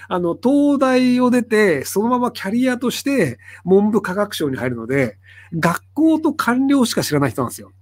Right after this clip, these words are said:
で、学校教育は受けてるから、学校教育の、今まで受けたものは詳しいんですよ。で、じゃあ学校の先生って、大体、あの、学校で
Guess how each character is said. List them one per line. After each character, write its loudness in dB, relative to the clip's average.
で、 -2
学 -4
校 6
教 6
育 2
は 4
受 2
け 2
て 0
る -4
か -10
ら、 -2
学 -4
校 4
教 4
育 2
の、 -4
今 4
ま 4
で -2
受 0
け 0
た 0
も 0
の 2
は 4
詳 -2
し -6
い -4
ん -2
で -8
す -14
よ。 -20
で、 0
じ 2
ゃ 4
あ -2
学 -2
校 4
の 6
先 4
生 2
っ -6
て、 -2
大 -2
体、 0
あ 2
の、 0
学 -2
校 4
で 2